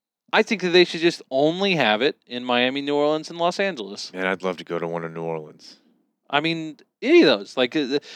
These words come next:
Speaker 1: those, those are the three funnest city. I mean, I don't know. You know, there's other cities that are also fun,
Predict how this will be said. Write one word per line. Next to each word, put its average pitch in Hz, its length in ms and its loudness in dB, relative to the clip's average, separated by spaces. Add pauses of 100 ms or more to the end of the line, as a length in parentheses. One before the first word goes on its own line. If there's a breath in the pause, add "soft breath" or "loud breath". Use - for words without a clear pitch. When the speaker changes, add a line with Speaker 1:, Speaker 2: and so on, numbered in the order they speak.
(160 loud breath)
Speaker 1:
those, 156 280 2
those 151 260 0
are 160 40 -8
the 151 100 -6
three 175 560 0 (720)
funnest 165 460 2
city. 175 400 2
I 165 80 6
mean, 180 140 2
I 165 100 6
don't 120 100 2
know. 101 180 -6
You 123 240 -6
know, 135 220 -14
there's 165 160 -8
other 123 200 6
cities 104 300 -6
that 107 80 -8
are 101 60 -2
also 104 280 -2
fun, 104 360 -10